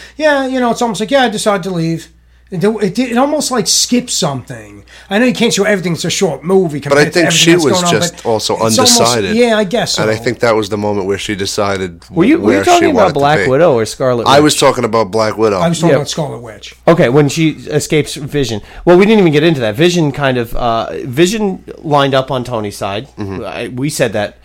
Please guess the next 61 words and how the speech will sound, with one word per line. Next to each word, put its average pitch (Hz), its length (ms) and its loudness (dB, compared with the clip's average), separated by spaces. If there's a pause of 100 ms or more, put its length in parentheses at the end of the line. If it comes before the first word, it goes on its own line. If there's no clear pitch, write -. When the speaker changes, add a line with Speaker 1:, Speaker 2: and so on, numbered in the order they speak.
(360)
Speaker 3:
And 135 140 4
then 131 200 2
Vision, 131 600 -2
it, - 420 -16
the 135 80 -8
Scarlet 135 380 2
Witch 139 220 0
is 117 100 -10
kind 117 220 -2
of, - 200 -8
um, 101 500 -6 (680)
held 147 380 0
Speaker 1:
In 135 60 -4
that 131 40 -2
Speaker 3:
down 131 340 2
Speaker 1:
section, - 180 -10
Speaker 3:
in 151 260 2
Speaker 1:
yeah. 127 260 0
Speaker 3:
that, - 40 -16 (540)
as 131 220 -4
a, 120 100 -6
as 120 200 -4
a - 20 -12
prisoner 185 560 -4 (320)
in 139 160 0
the 123 220 0
Avengers, 110 800 -6
um, 95 520 -6 (160)
facility 131 520 -4
that 95 140 -10
they 92 100 -6
Speaker 1:
Yeah. 95 80 -6
Speaker 3:
have 90 140 -8
there. 62 200 -16 (340)
So 170 120 0
Speaker 1:
She 190 80 4
was 170 100 2
Speaker 3:
you, 180 80 2
Speaker 1:
the 196 60 8
Speaker 3:
yes, 165 100 6
you, 180 60 6
Speaker 1:
first 151 200 4
Speaker 3:
you 156 80 2
were - 60 6
Speaker 1:
prisoner, 143 200 2
Speaker 3:
saying, 127 200 0
Speaker 1:
right. 110 80 -4
Speaker 3:
go 143 60 2
ahead, 123 120 4
Speaker 2:
She 113 40 6
Speaker 3:
I'm 110 80 4
Speaker 2:
was, 101 120 0
Speaker 3:
so- - 60 -4
Speaker 2:
she 185 120 2
was 156 160 -2
a - 20 -2
Speaker 1:
No, - 80 -2
no. - 40 0
Speaker 2:
prisoner 123 320 0
because 104 340 -2
she, 110 360 -4